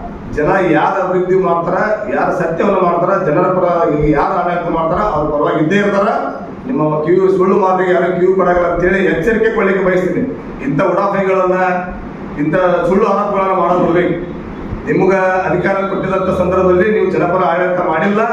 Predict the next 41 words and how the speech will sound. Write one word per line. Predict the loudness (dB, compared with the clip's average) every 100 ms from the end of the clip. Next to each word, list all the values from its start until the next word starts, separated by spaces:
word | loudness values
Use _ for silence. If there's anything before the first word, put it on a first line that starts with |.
| -2 -6 -10 -10 -10 -10 -6
ಜನಪರವಾಗಿ | -2 0 0 0 0 0
ಯೋಜನೆ | 0 0 2 0
ತಂದಿಲ್ಲ. | 0 0 2 2 2 0
ಹಾಗಾಗಿ | 0 0 2 0
ಜನ | 2
ಇವತ್ತು | 0 0 -2 0
ನಿಮ್ಮ | 0 0
ಮನೆಯಲ್ಲಿ | 0 0 -4
ಕುಂದಿಸ್ಯಾರ. | -4 -2 0 0 0 -4 -6 -8 -12 -12 -12 -8 -4
ಮತ್ತೆ | -2 0 0 0 -2 -4 0
ಇದೇ | 0
ರೀತಿ | 2 0
ಸುಳ್ಳು | 2 2
ಹೇಳ್ಕೊಂಡ್ರೆ | 0 0 0
ಮುಂದೆ | 2 2 2 2
ನೀವು | 2
ಖಂಡಿತ | 2 2 0
ಮನೆಯಲ್ಲಿ | 2 2 2
ಇರ್ತೀರಿ, | 2 2 0 0
ಶಾಶ್ವತವಾಗಿ | -2 -2 0 0
ಮನೆಗೆ | 0 0 0
ಇರ್ತೀರಿ. | 0 0 2
ಯಾವುದೇ | 2 0
ಕಾರಣಕ್ಕೂ | 0 0 0
ಮುಂದೆ | 0 0
ನೀವು | 2 2
ಅಧಿಕಾರಕ್ಕೆ | 0 -2 -2 -2
ಬರೋದು | -2 -2
ಪ್ರಯತ್ನ | -2 0
ಮಾಡ್ರಿ, | 0 2 2 2 2
ಅದು | 0 -4 -6 -6
ಸಾಧ್ಯ | -2 -2 0
ಆಗೋದಿಲ್ಲ | -2 -2 0 0
ಅಂತ | 0 0
ಹೇಳಿ | 0 0 -2 -6 -10 -4
ಖಂಡಿತವಾಗಿ | -2 0 0 2
ನಗರದ | 2 2 0 0
ಜನತೆಗೆ | 0 0 0
ನಾವು | 0
ವಿನಂತಿ | 0 2
ಮಾಡ್ಕೊತೀವಿ. | 0 0 2 2